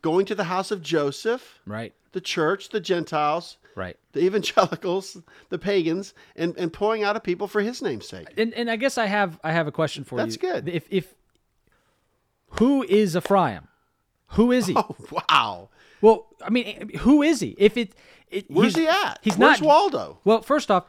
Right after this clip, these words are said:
Speaker 2: he's not Jewish because he's not from Judea. He's the northern kingdom. So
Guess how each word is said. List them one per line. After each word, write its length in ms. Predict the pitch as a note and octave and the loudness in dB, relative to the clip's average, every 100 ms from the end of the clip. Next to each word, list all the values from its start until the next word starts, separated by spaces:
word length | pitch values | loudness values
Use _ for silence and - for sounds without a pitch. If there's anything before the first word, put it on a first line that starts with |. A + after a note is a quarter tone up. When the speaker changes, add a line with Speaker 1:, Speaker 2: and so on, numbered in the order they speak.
| - | -4
Speaker 2:
he's 200 | A#3+ G3+ | -2 0
not 260 | C4 D4 C#3+ | 0 0 0
Jewish 580 | G3+ A#3+ G2 - - _ _ _ _ D#3 | 0 0 -2 -10 -18 _ _ _ _ 0
because 340 | G3+ A#3 G3+ | 2 2 2
he's 180 | A3 E3 | -4 0
not 260 | A#3 A#3 - _ - | 0 0 -6 _ -4
from 200 | A3 G3+ | 0 0
Judea. 520 | G3 F3 A#3 C3 - | 0 -2 -2 -4 -6
He's 240 | - G#3+ E3 | -4 -2 0
the 80 | |
northern 380 | G#3+ A3 G#3+ G3+ | 0 0 0 -4
kingdom. 420 | - G#3 D3+ F2 - _ | -6 -6 -6 -10 -18 _
So 380 | - G3 F3+ E3+ | 0 4 4 2